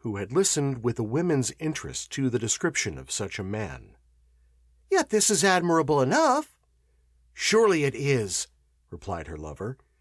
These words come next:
"but far less so than his natural gift of adapting himself to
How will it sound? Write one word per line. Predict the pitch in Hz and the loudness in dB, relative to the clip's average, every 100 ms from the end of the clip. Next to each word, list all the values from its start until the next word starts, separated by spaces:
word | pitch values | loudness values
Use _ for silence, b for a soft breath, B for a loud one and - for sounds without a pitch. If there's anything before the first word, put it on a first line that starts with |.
| _ _ _ _ _ | _ _ _ _ _
"but | 240 220 | -6 -6
far | - 240 226 | 0 2 4
less | 196 220 | 4 4
so | - 160 131 | 4 4 4
than | 135 | 2
his | 139 170 | 2 2
natural | 214 247 - 160 131 | 2 2 2 2 2
gift | 113 120 - | 0 -2 -2
of | 131 | -4
adapting | 151 196 220 - 208 | 0 2 2 2 0
himself | 175 156 180 175 - | 2 2 2 2 0
to | - | -8